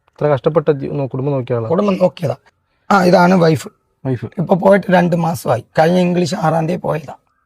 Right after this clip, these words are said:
Speaker 1: വൈഫ് ഇത് കാണുകയാണെങ്കിൽ ഉറപ്പായിട്ടും തിരിച്ചു വരണം.
Speaker 2: ആ, എന്റെ മക്കളോട് എന്റെ കൂടെ ജീവിക്കാം. ഉം.
Speaker 1: വരണം.
Speaker 2: വരണം.
Speaker 1: എത്രത്തോളം സ്നേഹിച്ചിട്ടുണ്ടോ?
Speaker 2: എനിക്ക് വേറെ ആരുമില്ല, കടക്കാടും ഇല്ല, ഒന്നുമില്ല.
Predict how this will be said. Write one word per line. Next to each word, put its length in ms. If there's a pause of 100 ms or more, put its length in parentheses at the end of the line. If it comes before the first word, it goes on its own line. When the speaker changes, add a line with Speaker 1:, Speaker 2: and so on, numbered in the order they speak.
(160)
Speaker 1:
വൈഫ് 440
ഇത് 200
കാണുകയാണെങ്കിൽ 680
ഉറപ്പായിട്ടും 420
തിരിച്ചു 240
വരണം. 220 (1120)
Speaker 2:
ആ, 40 (220)
എന്റെ 180
മക്കളോട് 480
എന്റെ 240
കൂടെ 160
ജീവിക്കാം. 540
ഉം. 80 (540)
Speaker 1:
വരണം. 240 (240)
Speaker 2:
വരണം. 160
Speaker 1:
എത്രത്തോളം 500
സ്നേഹിച്ചിട്ടുണ്ടോ? 640 (1300)
Speaker 2:
എനിക്ക് 140
വേറെ 220
ആരുമില്ല, 440 (520)
കടക്കാടും 440
ഇല്ല, 120
ഒന്നുമില്ല. 480